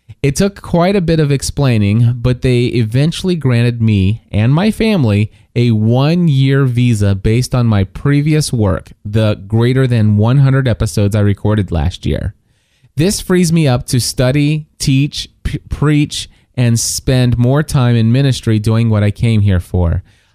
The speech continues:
I am currently gearing up to start another podcast about knives since fire-, firearms are off limits over here. That will hopefully be the basis of my visa for next year.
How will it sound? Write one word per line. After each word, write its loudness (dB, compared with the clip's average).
I 0
am 2
currently -2
gearing 0
up -2
to -2
start -2
another 2
podcast -2
about -2
knives 0
since -2
fire-, -2
firearms 0
are -2
off -2
limits 0
over 0
here. 0
That 0
will 2
hopefully 0
be 0
the 0
basis 0
of 0
my 2
visa 0
for -2
next -2
year. -6